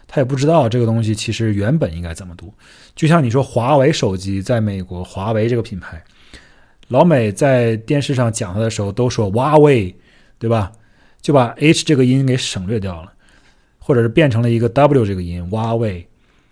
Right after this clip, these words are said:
那你想跟他争论说这个东西叫做华为，华为，华为，老外能懂吗？他说我这就读成哇喂，我们这都这么读，对吧？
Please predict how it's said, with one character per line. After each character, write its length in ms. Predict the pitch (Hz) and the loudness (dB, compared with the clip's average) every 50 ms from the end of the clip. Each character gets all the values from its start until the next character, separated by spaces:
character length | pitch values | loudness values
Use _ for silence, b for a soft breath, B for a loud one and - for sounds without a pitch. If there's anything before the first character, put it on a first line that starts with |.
| b b b b b b | b b b b b b
那 140 | - 165 170 | -2 0 2
你 100 | 156 165 | 2 4
想 200 | 180 - 160 127 | 4 4 4 4
跟 80 | 131 139 | 4 2
他 60 | 139 | 2
争 180 | 127 - 139 143 | 2 0 2 2
论 160 | 143 131 117 | 2 2 0
说 180 | - - 120 | 0 0 0
这 100 | 117 - | 2 4
个 60 | 170 156 | 4 4
东 140 | - 143 | 6 6
西 80 | 151 147 | 4 6
叫 120 | 131 165 | 6 6
做 80 | 147 123 | 6 6
华 400 | 104 - - - 107 101 135 185 | 2 0 -4 -6 -2 2 4 4
为， 300 | 185 143 113 117 123 117 | 6 6 6 4 4 2
华 360 | 107 - - - 107 - 170 185 | 2 0 -2 -2 0 4 6 6
为， 320 | 160 127 113 113 107 98 | 6 6 6 4 2 0
华 300 | 95 - 110 107 139 170 | -2 -4 -4 0 2 4
为， 380 | 156 127 117 117 107 92 98 104 110 131 | 4 4 4 2 0 -2 -6 -8 -12 -10
老 120 | 117 98 104 | -8 -6 -2
外 140 | 127 135 123 | -2 0 0
能 140 | 117 131 | 0 0
懂 180 | 139 - 101 85 | -2 -2 -4 -6
吗？ 180 | 85 82 80 87 | -6 -10 -12 -10
他 100 | - 110 | -10 -10
说 320 | 104 - 113 110 110 107 110 - 104 135 113 101 104 117 104 | -6 -4 -4 -2 -2 -4 -6 -8 -14 -14 -14 -14 -12 -12 -10
我 120 | 98 110 110 | -8 -6 -2
这 160 | - 180 156 | 0 0 2
就 160 | 156 190 170 | 2 2 0
读 140 | 127 117 117 | 0 0 -2
成 180 | 104 104 98 | -2 -2 -4
哇 180 | 95 101 95 98 | -4 -4 -4 -4
喂， 200 | 95 95 92 90 | -6 -6 -6 -8
我 180 | 95 95 95 95 | -8 -8 -6 -4
们 120 | 104 123 | -2 -2
这 60 | 135 123 | -2 0
都 140 | 113 147 151 | 0 0 0
这 100 | 151 135 | 0 0
么 100 | 107 90 | -2 -2
读， 240 | 80 85 82 87 101 _ - - | -6 -10 -14 -16 -18 _ -18 -10
对 120 | - 107 98 | -8 -6 -4
吧？ 180 | 98 95 92 | -4 -4 -6